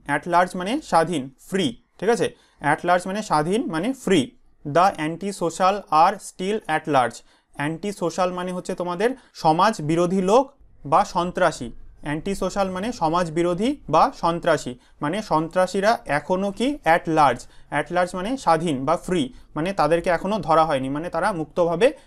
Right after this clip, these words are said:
ঘুরে বেড়াচ্ছে, বুঝতে পারলে? The antisocial are still at large। At large মানে হচ্ছে ফ্রি বা স্বাধীন বা মুক্ত হয়ে আছে,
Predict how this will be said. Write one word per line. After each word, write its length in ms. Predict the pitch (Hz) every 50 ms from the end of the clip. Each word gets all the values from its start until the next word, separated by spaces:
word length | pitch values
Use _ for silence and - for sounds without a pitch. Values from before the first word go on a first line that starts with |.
| - -
ঘুরে 200 | 147 160 175 185
বেড়াচ্ছে, 420 | 165 156 143 135 131 - - 123 131 - - -
বুঝতে 200 | 165 160 - 214
পারলে? 220 | 214 190 143 117 - - _ _ _ 147
The 120 | 139 160 170 151 151 147
antisocial 560 | 151 151 185 175 - 185 175 - 208 214 220
are 280 | - 151 160 202 254 - - _ _ - -
still 280 | - - 190 208 262 269 - -
at 160 | 160 165 160 156 139
large। 240 | 131 117 113 113 - - - _ - - - - -
At 160 | 147 156 -
large 280 | 175 175 175 180 175 180
মানে 120 | 180 180 180
হচ্ছে 260 | 175 - 220 262 320 - - _ _
ফ্রি 340 | - - 180 190 190 180 156
বা 220 | 135 156 214 254
স্বাধীন 440 | - - 165 160 165 185 214 254 214
বা 120 | 170 175
মুক্ত 300 | 175 165 170 165 - -
হয়ে 240 | 185 151 156 139 123
আছে, 240 | 117 113 - -